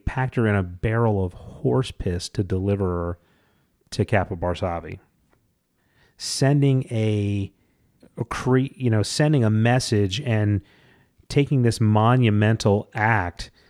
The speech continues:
that essentially makes it impossible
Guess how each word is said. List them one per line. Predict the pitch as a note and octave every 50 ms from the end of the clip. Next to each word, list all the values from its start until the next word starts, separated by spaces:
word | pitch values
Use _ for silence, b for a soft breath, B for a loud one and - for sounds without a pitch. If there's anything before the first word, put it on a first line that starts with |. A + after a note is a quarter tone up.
| b b b _
that | G#2 G2 G2 - - - -
essentially | A#2 G#2+ - - - - C#3+ D3 D#3+ - - C3 A#2+ B2 A#2 A2
makes | G#2+ A2 A2 G#2+ - - -
it | G#2+ G#2+ - - _
impossible | - A#2 A2 A2 G#2+ - - - - - - - - - E3 E3+ E3+ - - - G2+ F2 E2 E2+ E2 E2+ E2+ F2 F2+ -